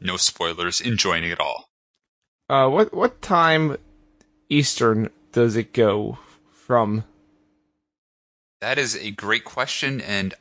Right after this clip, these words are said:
Speaker 1: I do not know at this point. I would have to look that up.
Speaker 2: 'Cause I would say, like, I could just, like, Thursday night, just, like, go to bed early, wake up, and watch it,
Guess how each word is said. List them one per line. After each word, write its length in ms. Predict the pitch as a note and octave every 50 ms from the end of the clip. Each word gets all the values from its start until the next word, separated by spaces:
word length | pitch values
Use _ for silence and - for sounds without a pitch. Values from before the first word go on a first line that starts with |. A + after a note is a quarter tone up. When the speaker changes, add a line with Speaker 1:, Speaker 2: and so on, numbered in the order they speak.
| _ _
Speaker 1:
I 280 | - A2+ G#2+ G2 F#2+ F#2 - _ _ _
do 140 | - D#3 E3+
not 240 | F3 E3+ E3 C#3 -
know 360 | B2+ B2+ B2 B2+ C3+ C3+ - -
at 200 | G#2+ A2+ - _
this 180 | A2+ - -
point. 380 | - - - - D#3 E3 E3+ - -
I 60 | -
would 100 | F#2 F2+
have 200 | - - D3+ -
to 60 | - D#3+
look 200 | D#3 E3+ E3 -
that 140 | - G3 G3+
up. 280 | G#3+ - - _ _ - _ _ _ _ _ _ _ _ _ _ _ _ _ _ _ _
Speaker 2:
'Cause 180 | - D#3 D3
I 160 | D3+ D3+ D3+ D#3
would 100 | D#3 D3
say, 200 | - - F3 E3+
like, 140 | D#3 D3
I 140 | C3+ C#3 E3+
could 140 | F3 G3 F3+
just, 240 | - F#3 F3 - -
like, 180 | D#3+ D#3 -
Thursday 320 | _ - D#3+ E3 D#3 D#3 D#3
night, 180 | C#3+ C#3+ C#3+ -
just, 180 | - C3+ -
like, 200 | - C3 A#2+ -
go 140 | - C3+ C3+ C3+
to 60 | C3
bed 180 | A2 B2 B2
early, 460 | B2 C3 C3+ C#3 C#3+ D3 D3 D3+ D3+ E3 -
wake 260 | - A#2 B2 - -
up, 300 | B2+ B2+ C3+ - _ _ _ _ _ _ _ _ _ _ _ _ _
and 260 | - - A#2 A2 A#2
watch 320 | A2+ A2+ A#2 A#2+ - - -
it, 400 | D3 C#3 - - _ - -